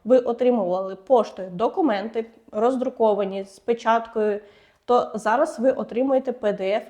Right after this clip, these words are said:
документ. Чи можна отримати, е, паперову версію, як це було раніше? Так, можливо,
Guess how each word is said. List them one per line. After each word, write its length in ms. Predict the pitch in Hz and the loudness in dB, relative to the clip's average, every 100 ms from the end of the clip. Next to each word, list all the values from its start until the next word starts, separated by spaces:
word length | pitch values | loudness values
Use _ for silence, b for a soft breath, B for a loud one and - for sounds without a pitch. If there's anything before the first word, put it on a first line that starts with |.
| - | -14
документ. 680 | 185 180 208 208 175 - - - b b _ | -8 -4 -4 -6 -6 -8 -12 -20 b b _
Чи 140 | - | 0
можна 360 | 233 294 339 320 | 4 6 6 2
отримати, 800 | 302 226 254 262 214 208 214 202 b b b | 0 -2 2 4 2 -4 -6 -6 b b b
е, 120 | 190 196 | -8 -2
паперову 600 | 240 233 233 285 359 339 | 0 2 4 6 6 4
версію, 760 | 320 320 320 311 294 294 269 196 - _ _ _ _ _ _ | 4 2 -2 -4 -2 -2 -4 -8 -20 _ _ _ _ _ _
як 360 | 202 220 220 - | 2 2 2 -4
це 100 | 214 | -4
було 280 | 208 214 | 0 0
раніше? 500 | 202 190 269 349 311 311 - _ | 0 0 -2 -2 -4 -4 -12 _
Так, 380 | 226 226 320 - | 0 0 -2 -4
можливо, 580 | 233 220 214 196 208 | -2 -2 -2 0 0